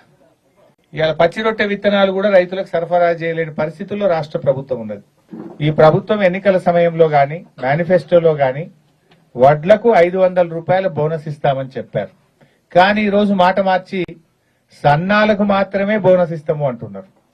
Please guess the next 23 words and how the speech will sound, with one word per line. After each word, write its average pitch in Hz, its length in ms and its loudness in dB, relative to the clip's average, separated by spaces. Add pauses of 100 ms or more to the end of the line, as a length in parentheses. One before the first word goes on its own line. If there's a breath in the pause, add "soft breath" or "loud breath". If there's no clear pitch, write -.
(260)
అసలు 180 160 -4
సన్నాలు 196 460 0
పండనే 202 380 0
బండయి. 185 420 0 (160)
సన్నాలు 180 340 -2
ఎవరు 180 200 2
పెట్టుకున్నా 185 420 -6
రైతులు 175 340 0
ఇంటి 175 160 -6
మందం 180 300 -2
పెట్టుకుంటారు, 143 460 -6 (440)
ఓ 139 80 -4
ఐదు 147 220 0
దొయ్యలో 147 360 -2
పది 139 240 0
దొయ్యలో 135 300 -2
పెట్టుకుంటారు. 123 460 -8 (380)
రూపాయికి 214 640 2
తొంభై 196 420 4
పైసలు 202 380 0
దొడ్డు 175 260 0
వడ్లే 185 320 2
బంటాయి. 175 400 0